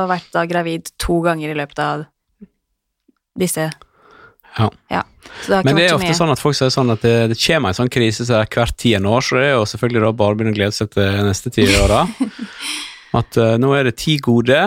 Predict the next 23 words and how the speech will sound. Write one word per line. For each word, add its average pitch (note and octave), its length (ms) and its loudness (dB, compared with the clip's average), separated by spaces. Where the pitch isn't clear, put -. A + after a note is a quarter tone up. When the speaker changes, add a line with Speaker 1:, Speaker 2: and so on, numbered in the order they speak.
Speaker 2:
før G#3 240 0
det C3+ 80 2
Speaker 1:
Mhm. A2+ 240 0
Speaker 2:
skje-, D3+ 240 0
skjer C#3+ 240 0
et C#3+ 160 -2
eller G#2+ 140 2
annet G#2 160 2
dritt A#2 180 -2
igjen, G2+ 160 0
og G2 140 0
det C#3+ 100 0
er C#3 80 0
jo G2 380 0
alle A2+ 160 0
sånne, A2+ 280 -2
sist - 320 -2
når A#2+ 140 0
jeg C3 100 0
drev B2 140 2
og A2+ 80 -2
så B2+ 100 -6
søkte A#2 400 -2